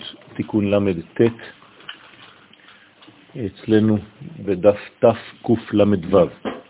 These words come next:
בספר הזוהר הקדוש, בתיקונים של רבי שמעון בר יוחאי, זכותו תגן עלינו, אמן. אומר שם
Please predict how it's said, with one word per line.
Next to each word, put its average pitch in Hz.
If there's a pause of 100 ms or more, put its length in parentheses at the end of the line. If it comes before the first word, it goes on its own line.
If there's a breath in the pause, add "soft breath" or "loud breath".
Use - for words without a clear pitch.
(1400 soft breath)
בספר 98
הזוהר 95
הקדוש, 101 (160)
בתיקונים 107 (880 soft breath)
של 107
רבי 98 (120)
שמעון 98
בר 95
יוחאי, 104
זכותו 104
תגן 98
עלינו, 92
אמן. 85 (3000 loud breath)
אומר 113
שם 120